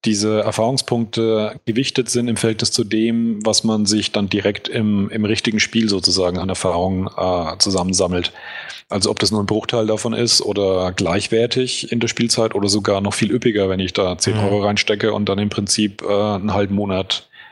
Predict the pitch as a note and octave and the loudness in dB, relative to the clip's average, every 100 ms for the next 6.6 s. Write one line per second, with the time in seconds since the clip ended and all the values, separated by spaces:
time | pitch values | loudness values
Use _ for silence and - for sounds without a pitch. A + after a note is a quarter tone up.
0 | _ A2+ G2+ G2 G#2 - - - A2+ G#2 | _ -2 2 4 2 0 0 0 2 2
1 | G#2+ G#2 G#2+ - G#2 G2+ G2+ A2 G#2 G2+ | 2 0 0 0 0 2 0 0 0 -2
2 | G2+ A2+ A2+ F#2 E2+ - - - - G#2 | -2 0 0 0 -2 -2 -2 -2 -2 -2
3 | F#2+ - G2+ - - - - - - - | -2 -2 -4 -6 -14 -14 -14 -14 -14 -12
4 | - - - - G#2 G2 - A#2 A2 A2 | -12 -12 -12 -8 -2 0 2 2 2 0
5 | G#2 G#2 A2+ - A2 G#2+ G#2+ G#2+ - - | 0 0 0 0 2 2 0 -2 -4 0
6 | G#2 G#2 G#2 G#2 G2 F2+ | 2 2 2 0 -4 -10